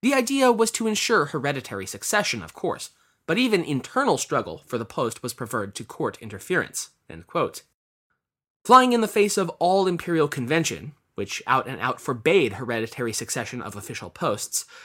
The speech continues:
well, that's exactly what these governor-generals intended on doing, going so far as to say that they would rather risk war between one another over a territorial dispute in the region,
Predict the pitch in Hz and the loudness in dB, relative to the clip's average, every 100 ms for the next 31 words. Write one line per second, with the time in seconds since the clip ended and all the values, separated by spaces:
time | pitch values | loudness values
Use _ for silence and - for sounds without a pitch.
0 | - - 180 180 262 247 160 196 208 170 | -12 0 2 4 2 2 4 4 4 0
1 | 151 151 151 139 131 139 120 147 151 101 | -2 -2 -4 0 0 2 0 0 0 -2
2 | 117 127 - 120 107 120 135 220 - - | -2 -6 -6 -8 -4 -4 0 0 0 -6
3 | _ _ _ - 147 131 - 185 - 123 | _ _ _ 2 2 2 2 0 2 2
4 | - - - 151 143 151 233 202 196 156 | 2 -4 -2 -2 -2 0 2 4 4 4
5 | 110 147 202 - 104 156 226 127 - - | 2 2 0 -2 2 10 10 8 -2 -2
6 | 233 190 139 139 160 165 113 143 127 117 | 0 0 0 0 0 0 0 0 0 0
7 | - 165 - 180 160 123 110 107 - 214 | -2 -2 -2 -2 0 0 -2 -6 -2 -4
8 | 123 123 120 196 131 95 | -4 -6 -2 -2 -2 -10